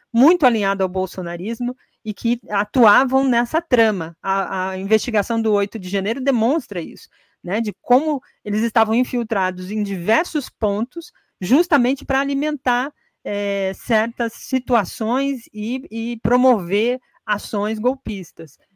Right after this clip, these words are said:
Eu não, não, não descaracterizaria isso, não tiraria isso da, da, da, da, da pauta,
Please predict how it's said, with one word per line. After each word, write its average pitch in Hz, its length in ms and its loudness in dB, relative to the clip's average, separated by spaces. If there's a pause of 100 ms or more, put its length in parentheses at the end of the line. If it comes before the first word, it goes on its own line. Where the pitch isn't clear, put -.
(140)
Eu 208 120 0
não, 262 160 4
não, 247 420 0
não 226 720 -4
descaracterizaria 208 920 -4
isso, 226 220 -6
não 254 100 0
tiraria 247 540 -2
isso 214 320 -6
da, 185 240 -4
da, 180 260 -8
da, 170 600 -10
da, 170 220 -8
da 175 100 -8
pauta, 208 500 0